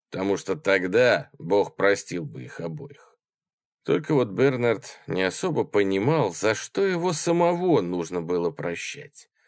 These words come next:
Его изнасиловали, и любой бог, готовый это простить, не заслуживал, чтобы в него верили. После этого его жизнь пошла под откос. Потому он и оказался здесь.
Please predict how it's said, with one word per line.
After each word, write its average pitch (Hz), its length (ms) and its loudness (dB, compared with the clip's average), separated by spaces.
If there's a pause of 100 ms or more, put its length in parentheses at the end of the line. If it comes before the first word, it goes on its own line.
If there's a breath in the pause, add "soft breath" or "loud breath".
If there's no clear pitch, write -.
(300)
Его 151 340 2
изнасиловали, 127 920 0 (200)
и 90 120 -4
любой 101 460 2
бог, 110 460 0 (160)
готовый 87 680 -2
это 80 200 -8
простить, 98 680 -2
не 107 160 0
заслуживал, 101 840 -4
чтобы 76 340 -14
в 85 60 -8
него 85 300 -4
верили. 82 640 -12 (600)
После 127 440 4
этого 120 360 2
его 95 360 2
жизнь 98 440 -2
пошла 87 420 0
под 80 220 -8
откос. - 600 -14 (440)
Потому 98 540 -2
он 87 160 -2
и 80 60 -10
оказался 85 640 -8
здесь. - 640 -18